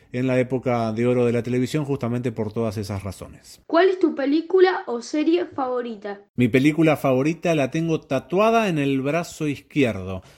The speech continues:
Speaker 1: Tengo una frase de la película tatuada en el brazo y es de la película El joven manos de tijeras, de Tim Burton, película de los noventa, una película dramática con algo de comedia,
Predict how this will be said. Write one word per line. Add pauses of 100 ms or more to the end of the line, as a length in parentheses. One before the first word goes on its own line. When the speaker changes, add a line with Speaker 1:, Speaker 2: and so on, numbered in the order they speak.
(120)
Speaker 1:
Tengo
una
frase
de
la
película
tatuada (320)
en
el
brazo (300)
y
es
de
la
película
El
joven
manos
de
tijeras, (420)
de
Tim
Burton, (120)
película
de
los
noventa,
una
película
dramática
con
algo
de
comedia,